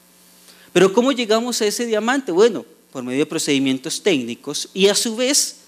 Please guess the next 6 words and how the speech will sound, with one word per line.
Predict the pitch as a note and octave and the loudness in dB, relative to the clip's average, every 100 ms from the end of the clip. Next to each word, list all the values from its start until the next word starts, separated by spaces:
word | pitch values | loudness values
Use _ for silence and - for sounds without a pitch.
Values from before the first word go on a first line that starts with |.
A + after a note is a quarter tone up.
| _ _ _ _ _ | _ _ _ _ _
cumpliendo | G#3 F#3+ F#3+ A3+ B3 C4 | 0 0 0 -2 0 -2
ciertas | - A#3+ C#4 C#4 D4 C#4 | -2 -2 -2 -2 -2 -2
normativas | A#3 F#3+ E3+ D#3+ B3+ G3+ C#3 C3 - | 0 0 0 -2 -2 -2 -2 -4 -8
internacionales | G#3+ F#3+ G3 F3+ F#3 F3+ F#3+ G#3+ B3 B3+ - | -6 -2 0 0 -2 -2 -2 0 -2 -2 -4
y | A3 | -4
nacionales. | F3+ E3 C#3+ C3 A#2+ G#2+ - | -2 -2 -4 -4 -6 -8 -16